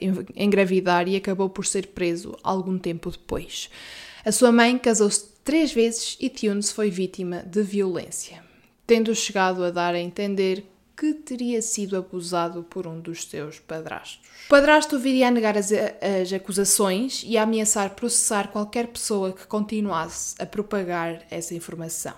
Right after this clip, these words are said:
Agora, relativamente a esta informação, é importante referir que Thunes só confessou os abusos muitos anos mais tarde, podendo tê-lo feito para ganhar empatia das pessoas e para justificar os seus atos.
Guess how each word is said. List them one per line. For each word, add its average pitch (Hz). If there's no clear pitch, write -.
Agora, 254
relativamente 277
a -
esta 214
informação, 202
é 190
importante 202
referir 202
que 214
Thunes 220
só -
confessou 202
os 185
abusos 185
muitos 208
anos 170
mais 165
tarde, -
podendo 214
tê-lo 202
feito 214
para 208
ganhar 190
empatia 185
das 170
pessoas 190
e 208
para 202
justificar 180
os -
seus 170
atos. -